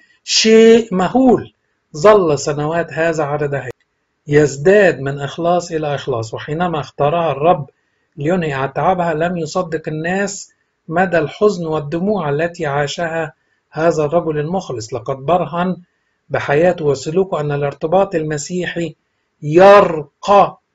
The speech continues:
عن الجسدانيات بمقدار ما علت السماوات عن الأرض. ومثل آخر فائق للإخلاص الروحي رأيته في شابة في مقتبل العمر،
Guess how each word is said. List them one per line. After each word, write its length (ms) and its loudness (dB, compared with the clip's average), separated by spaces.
عن 220 -2
الجسدانيات 1080 -2
بمقدار 1120 0
ما 120 -6
علت 460 -2
السماوات 840 -6
عن 160 -6
الأرض. 380 -8
ومثل 460 -6
آخر 380 -4
فائق 520 0
للإخلاص 600 -4
الروحي 480 -4
رأيته 360 -2
في 240 -6
شابة 500 0
في 200 -8
مقتبل 640 -2
العمر، 480 -4